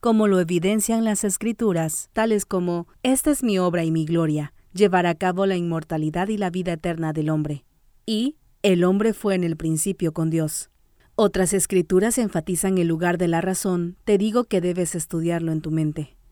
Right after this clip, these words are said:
y "Todas las cosas indican que hay un Dios". Asimismo, el elder Jonah Widtsoe escribió un libro santo de los últimos días titulado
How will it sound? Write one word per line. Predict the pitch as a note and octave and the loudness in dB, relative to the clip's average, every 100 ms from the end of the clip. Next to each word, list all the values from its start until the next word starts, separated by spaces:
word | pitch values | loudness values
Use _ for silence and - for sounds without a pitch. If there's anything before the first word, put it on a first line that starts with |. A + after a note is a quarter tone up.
| _ - - _ _ _ | _ -20 -20 _ _ _
y | G3+ F#3 G#3+ _ _ _ | -2 0 -2 _ _ _
"Todas | - B3+ B3+ | -4 -2 0
las | A3+ F3+ | 0 -2
cosas | - F#3 G3 F#3 | -2 -2 -2 -2
indican | E3+ E3 G3+ F#3 | -2 -4 -4 -4
que | F#3 F3+ | -2 -2
hay | F3 | 0
un | E3+ | -2
Dios". | D#3+ D#3+ D#3 - _ _ _ | -2 -2 -4 -8 _ _ _
Asimismo, | A#3+ A#3+ D#4 D4 A3+ D#3+ D#3+ D3+ _ | -2 2 6 6 4 0 -4 -6 _
el | G#3+ G3 | 0 2
elder | F3+ F3 E3+ | 2 0 -2
Jonah | E3+ G3 G3+ | -2 -2 -2
Widtsoe | G#3+ A3+ F3 F3+ E3+ F3 _ | 0 0 0 -2 -4 -6 _
escribió | A#3+ A3 A#3+ G#3 A#3+ | -2 0 -2 0 0
un | B3+ A#3 | 2 2
libro | G3+ F#3 | 0 -2
santo | F3 G3 F#3+ F#3+ | -2 -2 -2 -4
de | E3+ | -4
los | E3 E3+ | -2 -4
últimos | D#3+ F3 E3+ D#3+ | -4 -4 -4 -4
días | F#3 G3 G3 | -2 -2 -2
titulado | G3+ A3+ A#3 F#3 F3+ | -6 -2 0 0 -2